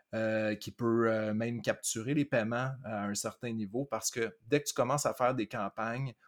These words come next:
ou, et, et encore une fois, qui, qui, que la campagne soit, euh,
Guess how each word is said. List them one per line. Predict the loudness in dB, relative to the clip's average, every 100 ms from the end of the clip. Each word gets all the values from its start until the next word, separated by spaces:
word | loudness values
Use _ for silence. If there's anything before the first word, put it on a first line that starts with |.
| _
ou, | 4 4 4 0
et, | -8 -4 -4 -2
et |
encore | -2 2 2
une | 2
fois, | 0 2 2
qui, | 0 -6 -6 -8 -8
qui, | -6 -6 _ _ _
que | -4
la | -2 2
campagne | 4 4 4 2
soit, | 2 0 4 6 6 2 -8 -20 -20 _
euh, | 0 2 4